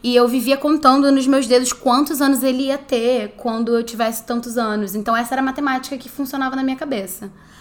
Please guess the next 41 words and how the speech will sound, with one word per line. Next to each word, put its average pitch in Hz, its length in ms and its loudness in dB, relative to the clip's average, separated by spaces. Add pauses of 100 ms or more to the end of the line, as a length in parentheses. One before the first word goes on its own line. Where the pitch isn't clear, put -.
(300)
Comecei 349 380 4
no 302 80 0
teatro 262 360 2
muito 254 200 0
cedo. 220 500 -2 (420)
O 254 100 -4
teatro 277 480 4
também 254 260 2
me 240 260 0
veio 233 340 0
com, 226 280 -6
com, 208 560 -4 (160)
com - 260 -4
essa 208 180 -2
responsabilidade. 214 840 0
Eu 214 40 -2
comecei 220 280 -2
a 214 40 0
trabalhar 233 560 4
pra 240 140 0
companhia 208 380 -2
porque 202 120 -10
eu 208 40 -4
não 208 80 -2
tinha 214 180 -8
um 240 60 -6
puto 269 500 -4 (300)
pra 220 120 2
pagar. 208 720 2 (460)
E 226 100 -2
como 240 220 4
bolsista, 233 540 0
eu - 20 0
bati 233 340 2
lá 233 140 8
na 233 100 2
porta 240 300 6
e - 20 -4
falei 247 200 2
assim, 247 200 0
"Ô, 214 380 6